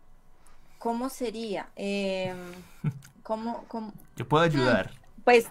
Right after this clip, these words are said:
Speaker 1: lo voy a poner entre nosotras dos que estamos aquí, por ejemplo, y David, ¿cierto? Entonces, hagan de cuenta que Fulvia es, eh, l-, una neurona, yo soy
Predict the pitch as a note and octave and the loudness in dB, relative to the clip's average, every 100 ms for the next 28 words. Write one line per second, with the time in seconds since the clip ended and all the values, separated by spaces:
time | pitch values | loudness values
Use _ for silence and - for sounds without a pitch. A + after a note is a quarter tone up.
0 | - A#3+ A#3 B3 B3+ D4 C4+ A#3 A#3+ C4+ | 4 6 8 4 4 2 2 0 -2 -2
1 | - C4 A3+ G#3+ G3 F#3+ A3 A3+ A#3 A#3 | -4 -4 -2 0 0 0 -4 -4 -6 -6
2 | B3 B3 A#3 A#3 B3+ G3 - G3 - G#3+ | -8 -6 -6 -6 -8 -12 -8 -8 -6 -6
3 | A3 F#3+ F#3 G3 G#3 F3 E3+ F3+ - - | -6 -8 -6 -6 -4 -6 -4 -6 -8 -8
4 | F3 F3 A#3+ - - - - - - - | -8 -6 -8 -8 -12 -16 -12 -10 -10 -4
5 | A3 G#3 G#3+ A#3+ - - A#3 B3 C4+ C#4 | -4 -2 0 -2 -2 -2 -2 -2 -2 -4
6 | C#4+ C4 B3 A#3+ B3+ - B3+ G3 - _ | -4 -4 -4 -6 -8 -4 -4 -4 -8 _
7 | _ _ - D4+ C#4+ C#4 D4+ - B3 - | _ _ 4 6 6 2 -4 -2 -4 -4
8 | - _ _ _ _ _ _ G#3+ G#3 G3+ | -10 _ _ _ _ _ _ -6 -2 0
9 | F#3+ F#3 G3+ F#3+ - A#3 B3 C4 C#4 C#4 | 0 -2 -4 -6 -6 -2 0 0 0 2
10 | C#4+ C4 A#3 D4 - _ _ G3 A#3 B3 | 2 2 0 -6 -14 _ _ -4 -2 -2
11 | B3 B3 | -2 -2